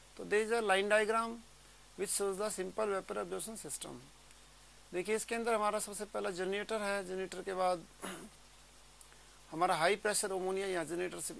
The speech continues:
में basically, basically जनरेटर क्या है? What is generator? Generator is a, a vessel, एक टाइप का वेसल है जहाँ पे हम उसको हीट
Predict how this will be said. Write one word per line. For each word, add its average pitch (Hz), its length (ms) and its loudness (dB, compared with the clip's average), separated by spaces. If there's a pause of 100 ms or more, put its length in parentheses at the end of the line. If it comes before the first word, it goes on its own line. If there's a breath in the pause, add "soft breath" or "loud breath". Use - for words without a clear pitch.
में 175 220 -2
basically, 175 640 -8
basically 240 320 -4
जनरेटर 220 320 0
क्या 180 220 4
है? 127 160 -2
What 165 120 0
is 208 120 4
generator? 156 420 -4 (640 loud breath)
Generator 208 320 0
is 247 140 0
a, 254 180 4 (320)
a 185 220 2
vessel, 226 460 2
एक 208 140 -4
टाइप 202 200 0
का 208 60 -2
वेसल 185 360 0
है 208 100 2
जहाँ 185 180 4
पे 208 120 -2
हम 196 140 0
उसको 185 220 -4
हीट 185 260 -2